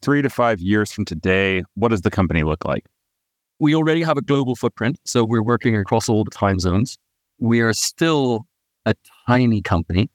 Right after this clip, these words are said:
Speaker 2: compared to the size of this market. It's, it's very hard to really overestimate how important and how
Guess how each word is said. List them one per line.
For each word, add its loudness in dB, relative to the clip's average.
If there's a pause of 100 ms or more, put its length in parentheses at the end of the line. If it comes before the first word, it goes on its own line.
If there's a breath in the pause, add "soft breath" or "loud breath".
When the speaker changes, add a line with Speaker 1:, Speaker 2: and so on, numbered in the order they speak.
Speaker 2:
compared 0
to 2
the 0
size -2
of -4
this -6
market. -2
It's, -6
it's -12 (300)
very 2
hard 0
to -4
really 2
overestimate -2 (320)
how 2
important 0
and 0
how -4